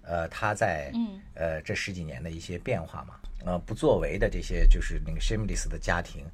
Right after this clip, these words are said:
Speaker 1: 他也面临着这个整个社会结构的一些变迁，给他们带-，生活带来了一些巨大的一些冲击，在后面的这个剧集里也都有所表现嘛。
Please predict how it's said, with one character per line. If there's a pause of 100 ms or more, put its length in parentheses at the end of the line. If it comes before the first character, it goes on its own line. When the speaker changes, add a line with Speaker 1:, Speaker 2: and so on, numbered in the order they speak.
(320)
Speaker 1:
他
也
面
临
着
这
个
整
个
社
会
结
构
的
一
些
变
迁， (120)
给
他
们
带-，
生
活
带
来
了
一
些
巨
大
的
一
些
冲
击， (320)
在
后
面
的
这
个
剧
集
里
也
都
有
所
表
现
嘛。